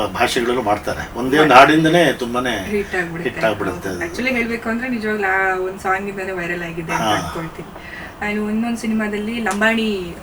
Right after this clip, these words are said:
Speaker 1: ಗೆಟಪ್ ಅಲ್ಲಿ ಕಾಣಿಸ್ಕೊಂಡಿದ್ದೀನಿ.
Speaker 2: ಹ್ಮ್.
Speaker 1: ಅದು ಒಂದು ವಿಭಿನ್ನ ಪಾತ್ರ ಅಂತಾನೆ ಹೇಳ್ಬೋದು. ಈಗ ಮತ್ತೆ ಈಗ ಅಪ್‌ಕಮಿಂಗ್ ಮೂವಿನಲ್ಲೆಲ್ಲ ಮೆಜೆಸ್ಟಿಕ್ ಟೂ ಮೂವಿನಲ್ಲಿ ಕಂಪ್ಲೀಟ್ ಆಗಿ ಗಾರ್ಮೆಂಟ್ ಅಲ್ಲಿ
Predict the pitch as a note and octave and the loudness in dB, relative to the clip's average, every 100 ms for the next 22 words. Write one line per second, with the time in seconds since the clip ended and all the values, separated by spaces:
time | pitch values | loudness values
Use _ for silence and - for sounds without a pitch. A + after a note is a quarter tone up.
0 | F#3 F3+ F3 E3+ F3+ F3 E3 - - A2+ | -8 -6 -6 -6 -6 -6 -6 -8 -8 -8
1 | F#2+ - - B3 G#3 F#3 E3+ E3 E3+ F3 | -6 -8 -6 -4 -4 -4 -8 -8 -6 -4
2 | F3+ E3 E3 E3 E3 E3 E3+ E3 E3 D#3 | -4 -6 -10 -10 -10 -10 -12 -12 -12 -12
3 | D#3+ D#3 D#3+ - - - - G3+ F#3+ F#3+ | -12 -12 -12 -14 -14 -14 -10 -6 -6 -6
4 | F3+ F#3 F#3 F3+ F3+ F3+ E3+ G#3 G#3 G#3 | -8 -4 -2 -2 -2 -4 -4 -2 0 0
5 | G3+ G#3 G3 F#3+ G3 G3+ G3+ F3+ G3+ - | -2 -2 -2 -2 0 -2 -2 -2 -2 -2
6 | G3+ - G3 G3 G3 F#3+ - - - G#3 | -12 -6 -2 0 0 0 -4 -14 -12 -6
7 | G3+ G3+ G3+ A3+ G#3+ G#3+ G#3+ G#3 A3+ G#3+ | -6 -4 -6 -4 -4 -4 -4 -4 -2 2
8 | G3+ G#3+ G#3+ G3 G3 F3 | 2 2 0 0 0 0